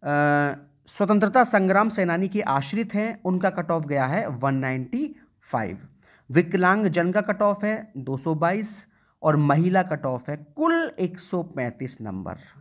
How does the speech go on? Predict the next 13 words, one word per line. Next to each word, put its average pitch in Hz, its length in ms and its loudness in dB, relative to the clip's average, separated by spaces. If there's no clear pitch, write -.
जी 131 160 -4
हाँ 110 120 0
दोस्तों, 107 380 -12
और 170 140 4
इसमें 190 260 0
एक्स 185 280 0
सर्विसमैन 151 540 -2
के 226 220 -4
कोई 156 180 2
भी 135 120 0
पद 139 240 -4
नहीं 110 320 -6
हैं। 90 260 -12